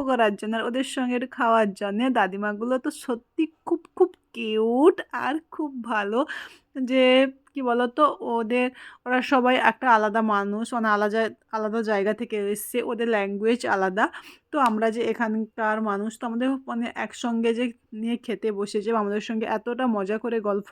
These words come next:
করছে আর এতটা ভালোবাসে। আর শুধু বারবার বলছে, "আমাদের বেনারসে জ-, জ-, মানে চলো আমাদের সঙ্গে, তোমাদের অনেক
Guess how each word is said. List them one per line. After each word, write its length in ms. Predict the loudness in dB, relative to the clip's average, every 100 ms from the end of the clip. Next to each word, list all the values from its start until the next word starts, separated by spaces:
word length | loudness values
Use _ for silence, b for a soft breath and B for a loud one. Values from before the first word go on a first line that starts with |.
| -2
করছে 380 | -2 -4 -4 -4
আর 100 | -2
এতটা 260 | -2 -4 -2
ভালোবাসে। 500 | 0 0 0 -2 -2
আর 80 | -4 -4
শুধু 160 | -2
বারবার 300 | 0 0 0
বলছে, 280 | 0 -2 -2 -4
"আমাদের 220 | -2 -2
বেনারসে 480 | -4 -6 -6 -2 -4
জ-, 140 | -4 -10
জ-, 220 | -14 -16
মানে 220 | -12 -10 -8
চলো 260 | -6 -2 0 0 B B B B
আমাদের 340 | -6 -2 -2 -2
সঙ্গে, 340 | -2 -2 -2 -4
তোমাদের 340 | -4 -4 -4 -2
অনেক 380 | 0 0 0 0